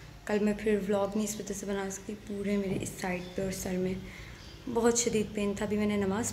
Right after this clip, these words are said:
पढ़ी है और अभी मैं लंच करने लगी हूँ। टाइम हो रहा है डेढ़ बज रहा है, यहाँ पे एक पैंतीस हो गए हैं, वन थर्टी फ़ाइव। तो अभी मैंने कहा कुछ खा लेती हूँ। नमाज़ वगैरह पढ़ी है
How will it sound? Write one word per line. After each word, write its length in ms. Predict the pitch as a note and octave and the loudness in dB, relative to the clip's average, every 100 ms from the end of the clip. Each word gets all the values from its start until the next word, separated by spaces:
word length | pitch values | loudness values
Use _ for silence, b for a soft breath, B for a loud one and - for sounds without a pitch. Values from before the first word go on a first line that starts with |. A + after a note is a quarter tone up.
| - | 0
पढ़ी 160 | A#3+ | 2
है 200 | A#3+ A#3+ B3 - B B B B - - | 2 0 -4 -10 B B B B -10 -2
और 120 | G3 | 0
अभी 180 | F#3+ G3+ | 2 2
मैं 140 | G3+ | 2
लंच 360 | G3 G3 G#3 - | 2 4 2 2
करने 300 | - G#3+ G#3 | 2 2 2
लगी 280 | G#3 F#3+ G#3 | 0 0 0
हूँ। 240 | G#3 G#3 G#3 A3+ | 2 -2 -4 -6
टाइम 320 | A3+ A3+ A#3 | -4 -2 -2
हो 100 | A3 | -2
रहा 200 | G#3+ G#3+ | -2 -4
है 220 | G#3 G#3 - - | -4 -6 -6 -2
डेढ़ 300 | G3 G3+ A3 A3 | 2 4 4 2
बज 200 | F#3+ F#3+ | -2 -2
रहा 120 | F#3+ | -2
है, 160 | F#3+ F#3 | 0 0
यहाँ 220 | F3+ F3+ | -2 -4
पे 140 | G3 G#3 B B B - | -8 -10 B B B -4
एक 120 | G3+ G3 G3+ | -4 -4 -4
पैंतीस 420 | G3 G3 G#3+ - | -4 -4 -4 -2
हो 80 | F#3+ | -4
गए 140 | G3 | -2
हैं, 260 | G3+ A#3 G3+ | -2 -2 -2
वन 140 | F#3+ | 0
थर्टी 200 | F#3+ G3 | 0 -2
फ़ाइव। 260 | G3 G3+ A3 - B B B B B B - - | 0 0 -2 -6 B B B B B B -8 -2
तो 160 | F#3 | 0
अभी 220 | F#3 F#3 | 0 2
मैंने 120 | G3+ F#3+ | 2 2
कहा 140 | G3 | -2
कुछ 440 | F#3+ F#3+ - - - | -8 -6 -4 -4 -4
खा 240 | - G3+ G3+ | -4 -2 0
लेती 300 | G3+ G3+ G#3+ | -2 0 2
हूँ। 80 | G#3 | 4
नमाज़ 320 | G3+ A3 A#3+ | 2 2 -2
वगैरह 220 | A3+ A3+ | -2 -2
पढ़ी 280 | A3+ G#3+ G#3+ | -2 0 0
है 140 | A3 | -2